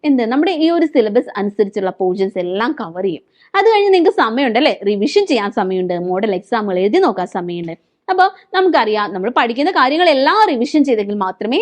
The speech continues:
നമുക്ക് എന്ത് ചെയ്യാൻ പറ്റുള്ളൂ, നമുക്ക് നല്ല മാർക്ക് വാങ്ങിച്ച് നമുക്ക് നല്ല കോൺഫിഡൻസോടെ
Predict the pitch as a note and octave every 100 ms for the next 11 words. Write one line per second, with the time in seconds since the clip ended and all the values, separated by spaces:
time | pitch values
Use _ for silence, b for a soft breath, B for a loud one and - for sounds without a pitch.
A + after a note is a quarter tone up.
0 | A4 G#3+ A3+ G#3 G3+ B3 G3 F#3+ G#3 G3
1 | A3 - B B G4+ D#4+ C4 G3+ G3+ G#3
2 | G3 F3 F3 G3+ F3+ A#3 F4+ G#4 G4+ G#4
3 | D#4 C#4+ E4 A4 A#4 G#4 C#4 G3+